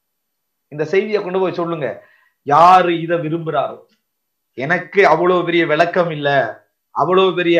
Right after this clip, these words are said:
ilm இல்ல" என்று மக்கள் பேசுவதை எவரால் விரும்ப முடியுமோ, உண்மையான அறிவாளியாக இருந்து கொண்டு, அறிவில்லாம பேசுறதை விரும்பி பிரயோசனம் இல்ல, இந்த ஆளும் அறிவில்ல, ஊரே அறிவில்லைன்னு பேசுற, அதை விரும்புற, விரும்பி பிரயோசனம் இல்ல. ஆனால் உண்மையான அறிவாளியாக இருந்து கொண்டு,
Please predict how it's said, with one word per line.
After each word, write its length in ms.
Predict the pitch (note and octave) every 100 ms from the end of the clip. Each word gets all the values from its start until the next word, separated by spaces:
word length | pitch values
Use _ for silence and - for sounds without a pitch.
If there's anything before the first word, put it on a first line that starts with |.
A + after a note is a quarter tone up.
| -
ilm 320 | F3 F#3 F3+
இல்ல" 220 | E3+ D#3 D#3 C#3 B2 - _
என்று 340 | - E3+ F#3 F3
மக்கள் 520 | D#3 D#3 - - G3+ F3 -
பேசுவதை 680 | F3+ G#3 G3+ G3+ F#3 E3+ D3+ C#3 - -
எவரால் 460 | D3 F#3+ G3+ G3+
விரும்ப 360 | E3+ A3+ C4 B3+
முடியுமோ, 420 | A3 G3+ F#3 D3 - _ _ _ -
உண்மையான 380 | D#3+ G3 G#3+ G3+
அறிவாளியாக 500 | F3+ F#3+ G3 G3 E3+
இருந்து 260 | E3 G3+ F#3+
கொண்டு, 200 | F3 - -
அறிவில்லாம 680 | D#3 E3+ F3 F#3 F#3+ F#3 E3
பேசுறதை 360 | F3 F3 F3+
விரும்பி 260 | F3 F3 D#3+
பிரயோசனம் 420 | E3+ E3+ E3 D#3
இல்ல, 100 | C#3 A2+ - _ -
இந்த 120 | D3
ஆளும் 200 | E3 F3 E3
அறிவில்ல, 320 | D#3+ D#3+ E3+ E3+ E3
ஊரே 200 | F#3 F#3
அறிவில்லைன்னு 500 | E3+ E3+ E3+ E3 D#3+
பேசுற, 180 | D#3 D#3
அதை 140 | D#3 E3+
விரும்புற, 320 | F3 F3 G3+
விரும்பி 260 | E3 F3+ F#3+
பிரயோசனம் 400 | F3+ F3+ F3+ E3
இல்ல. 120 | A#2 - _ _ -
ஆனால் 340 | D3 F#3 A3+ A#3 -
உண்மையான 560 | F3+ A3 A#3+ A#3+ A#3+ A#3 F#3
அறிவாளியாக 580 | A3+ A3+ A3+ A3 A3 G3
இருந்து 320 | F3 G3 F3+
கொண்டு, 240 | E3+ E3